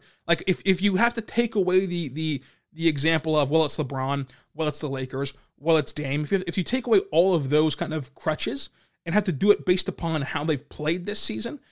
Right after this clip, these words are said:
there's not a ton of reasons for why the Thunder would not make the play-in. Again, strip away the resumes. I mean, strip away the, the, the names on the resumes,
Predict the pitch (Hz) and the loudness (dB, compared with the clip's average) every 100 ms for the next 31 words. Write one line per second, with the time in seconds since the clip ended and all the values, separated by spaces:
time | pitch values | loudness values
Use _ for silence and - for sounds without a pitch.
0 | _ _ _ 180 180 196 269 247 226 208 | _ _ _ 0 2 2 2 2 0 0
1 | 160 185 165 131 147 139 135 147 139 139 | 2 0 0 -2 -2 -2 -2 -4 -4 -4
2 | 135 147 135 135 147 127 143 - _ _ | -4 -4 -6 -10 -10 -10 -12 -20 _ _
3 | _ _ _ _ _ _ _ _ _ _ | _ _ _ _ _ _ _ _ _ _
4 | _ _ _ _ _ - 190 196 139 - | _ _ _ _ _ -8 -2 0 0 2
5 | 220 220 262 247 226 208 196 190 185 175 | 2 4 4 4 2 2 -2 -2 -4 0
6 | 180 208 247 247 208 143 151 160 165 165 | 2 2 2 2 2 -2 -4 -2 2 2
7 | 208 190 143 131 127 131 139 | 0 -2 -2 -4 -4 -6 -8